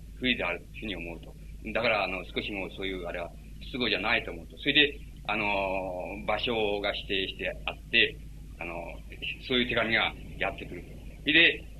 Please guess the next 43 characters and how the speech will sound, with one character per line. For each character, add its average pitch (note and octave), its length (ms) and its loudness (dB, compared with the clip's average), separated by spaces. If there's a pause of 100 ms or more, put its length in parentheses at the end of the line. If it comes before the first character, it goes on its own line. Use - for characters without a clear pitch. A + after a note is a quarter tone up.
(220)
も C3+ 380 4
う、 - 20 0
あ A2 60 0
の、 G#2+ 180 0
そ G#2+ 100 -6
こ - 60 -10
か A2+ 100 0
ら、 G2 220 2
あ F#2 40 -6
の、 F#2 100 -4 (1120)
ま G2 140 0
あ、 E2+ 120 -2 (680)
あ F2 40 -8
の、 E2+ 100 -6 (1040)
そ G2+ 60 -8
の F#2 80 -4 (400)
手 A2+ 80 -4
紙 A2 240 4
を G#2 100 2
出 G#2 160 2
し - 80 -10
た F2+ 200 -6
女、 F2+ 360 -6
つ A2 60 -10
ま A2+ 80 0
り、 F#2+ 180 0 (380)
え E2+ 160 -4
ー - 20 -12
と、 E2+ 360 -6 (240)
そ F#2+ 60 -10
の F2 160 -6
あ G#2 100 2
る G#2 120 2
男 F2+ 300 -6
っ - 180 -12
て F2 60 -10
い - 20 -8
う F#2 80 -6
も - 20 -4
の F#2+ 220 -2
の、 - 80 -8
そ D#2+ 60 -12
の、 D#2 100 -10